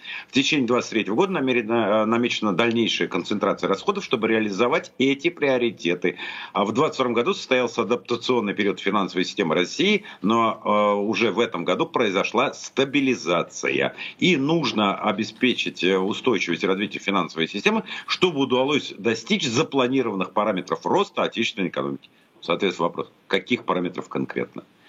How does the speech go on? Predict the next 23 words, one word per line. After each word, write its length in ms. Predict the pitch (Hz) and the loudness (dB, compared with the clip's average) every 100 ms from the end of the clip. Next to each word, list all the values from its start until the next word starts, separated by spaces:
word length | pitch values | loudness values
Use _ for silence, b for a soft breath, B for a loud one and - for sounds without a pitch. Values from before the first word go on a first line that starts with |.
| B B | B B
Что, 480 | - - 139 151 | -4 2 2 2
чем 400 | - - 143 - - | 0 0 0 0 -2
адаптация 760 | 101 - - 113 117 - 107 | -2 -2 0 0 0 2 2
от 100 | 98 | 0
стабилизации, 880 | - 92 95 90 90 87 - 90 85 B B B | -2 0 2 2 2 0 0 0 0 B B B
э, 200 | 78 82 82 | 0 2 4
реально 420 | 104 113 104 95 | 4 4 2 2
для 160 | 82 | 2
людей, 460 | 90 92 - 104 98 | 2 2 2 2 2
для 560 | 71 80 80 80 73 71 | 2 2 4 2 2 0
страны 520 | 71 - 98 80 101 - | -2 0 0 2 0 0
означает? 640 | 71 76 76 - 55 - B B | -2 -2 -2 -2 -4 -6 B B
Что 380 | - - - 160 | -4 -2 2 2
такое 360 | 147 - 127 107 | 2 2 2 2
нормализация 760 | 95 98 101 90 95 92 - | 0 2 2 2 0 0 -2
бюджетной 480 | - 78 - 87 - | -4 -2 0 0 0
политики 640 | - 80 107 101 95 92 B B | 0 2 2 0 2 0 B B
с 200 | B - | B -2
выходом 520 | - 123 - 92 98 90 | 2 2 0 -2 0 0
на 80 | |
первичный 500 | 90 87 92 95 - | 0 0 0 0 -2
баланс? 440 | 71 73 73 58 - B B | 0 0 0 -4 -14 B B
Что 380 | B - 143 170 | B 0 2 4